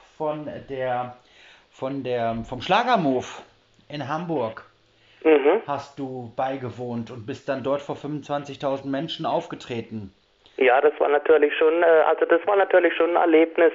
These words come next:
Speaker 2: äh, das werde ich mein Leben lang nicht vergessen. Vor allem, ähm, da hat man auch wieder, da waren wir ja vorhin auch bei der Stelle, da hat man wirklich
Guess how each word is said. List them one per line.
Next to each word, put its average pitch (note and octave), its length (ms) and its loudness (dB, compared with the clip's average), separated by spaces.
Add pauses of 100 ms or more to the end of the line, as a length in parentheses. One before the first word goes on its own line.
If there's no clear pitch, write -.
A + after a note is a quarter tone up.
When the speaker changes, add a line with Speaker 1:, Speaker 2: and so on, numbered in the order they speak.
(140)
Speaker 2:
äh, D#3 180 8
das D3+ 180 6
werde D#3+ 160 6
ich D3+ 60 0
mein D#3 120 2
Leben D3 220 6
lang D#3+ 160 4
nicht D#3 160 0
vergessen. D3 460 2
Vor - 180 2
allem, D3 240 4 (540)
ähm, D#3 280 4 (120)
da E3 100 0
hat F3 160 -4
man F#3 140 2
auch F3 260 4
wieder, G#3 320 4
da F#3 160 4
waren F3 140 4
wir F#3+ 100 8
ja G3 80 8
vorhin F3+ 320 4
auch E3 320 6
bei F#3 140 4
der F3+ 180 6
Stelle, F3+ 300 2
da E3 100 2
hat F3 160 2
man F3 160 2
wirklich F3 320 4